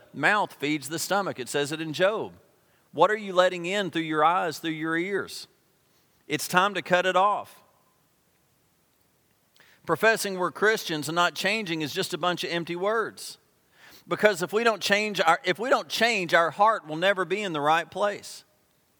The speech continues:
Look in Matthew fifteen, verse eight. I think Jesus put it perfectly. "These people draw near to me with their mouth and honor me with their lips, but their heart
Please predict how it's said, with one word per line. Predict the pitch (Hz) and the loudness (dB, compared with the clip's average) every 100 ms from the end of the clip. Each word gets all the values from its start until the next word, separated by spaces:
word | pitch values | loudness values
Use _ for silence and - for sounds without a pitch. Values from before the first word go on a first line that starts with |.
| _ _ _ _ _ _ _ _ _ _ _ _ _ _ _ _ | _ _ _ _ _ _ _ _ _ _ _ _ _ _ _ _
Look | 196 185 | -4 -2
in | |
Matthew | 165 160 151 143 | 2 2 0 -4
fifteen, | - 139 143 135 | 0 -2 0 -4
verse | 123 117 - | -4 -6 -4
eight. | 110 92 - _ _ _ _ _ _ _ _ _ _ _ _ _ _ _ _ _ _ | -4 -6 -14 _ _ _ _ _ _ _ _ _ _ _ _ _ _ _ _ _ _
I | |
think | 131 110 | -16 -12
Jesus | 117 117 117 | -10 -8 -10
put | - 127 | -8 -6
it | 113 | -6
perfectly. | - 127 117 110 113 | -4 -4 -4 -8 -10
"These | 104 110 | -10 -10
people | - 139 131 | -8 -10 -6
draw | 120 123 | 0 0
near | 120 135 143 | 0 -4 -6
to | |
me | 143 | -6
with | 147 135 | -8 -6
their | 147 | -4
mouth | 135 110 104 | -2 -2 -2
and | 110 110 | -6 -6
honor | 135 135 113 | -4 -4 -4
me | 110 | -6
with | 107 | -6
their | 117 110 | -6 -6
lips, | 107 107 90 - | -4 -4 -6 -10
but | 107 | -12
their | - 90 | -12 -14
heart | - 135 92 82 | -2 -2 -2 -6